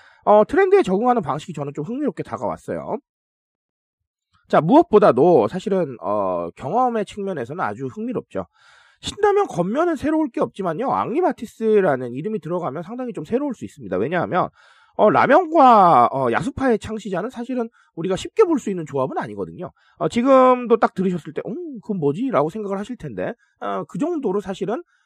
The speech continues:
어, 조금 좀 이질감이 느껴지는 그런 부분도 있습니다. 자, 그렇다는 건 누군가에겐 굉장히 새롭게 다가갈 수 있다라는 것이죠. 그러니까,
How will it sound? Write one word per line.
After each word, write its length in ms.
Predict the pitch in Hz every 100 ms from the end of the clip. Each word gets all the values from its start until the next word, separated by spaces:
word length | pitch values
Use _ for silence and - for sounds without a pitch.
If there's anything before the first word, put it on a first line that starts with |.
| _
어, 220 | 147 120
조금 240 | 123 190
좀 240 | 185 165 139
이질감이 400 | 175 254 233 151
느껴지는 560 | 180 381 285 131 92 170
그런 280 | 196 254
부분도 260 | 165 147 175
있습니다. 420 | 240 147 104 80 - _ _ _
자, 100 | -
그렇다는 520 | 190 277 - 320 311
건 240 | 185 220 170
누군가에겐 480 | 156 226 220 156 147
굉장히 320 | 117 110 147
새롭게 300 | - 262 -
다가갈 340 | 120 107 104
수 80 | -
있다라는 400 | - - 160 160
것이죠. 340 | 95 - -
그러니까, 520 | 85 143 101 - 120